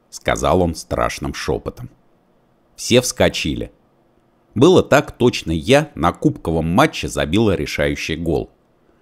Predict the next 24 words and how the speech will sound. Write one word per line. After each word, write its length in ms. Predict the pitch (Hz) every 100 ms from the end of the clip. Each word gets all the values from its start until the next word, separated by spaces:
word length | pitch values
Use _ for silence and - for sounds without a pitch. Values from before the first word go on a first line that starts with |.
| _ _
Они 260 | 113 147 175
бросались 580 | 90 92 - 117 -
на 80 | 85
меня, 380 | 92 113 117 67
они 200 | 69 120
слюнявили 680 | 127 - 82 113 147 139 107
мои 260 | 110 110 113
щеки, 560 | - - 120 87 - - _ _ -
они 280 | 113 180
били 360 | 131 90 156 113
меня 260 | 90 101 -
по 140 | 92
спине 480 | - - 117 156 113
и 40 |
по 180 | - 98
шее. 420 | - 127 87 - _ _ _ _
Они 220 | - 170
повалили 540 | 156 104 110 143 139 95
меня 260 | 90 104
на 120 | 90 82
диван 400 | 104 151 165 -
и 140 | 104 131
повалились 720 | 78 76 78 76 87 82 -
сами. 400 | 92 76 60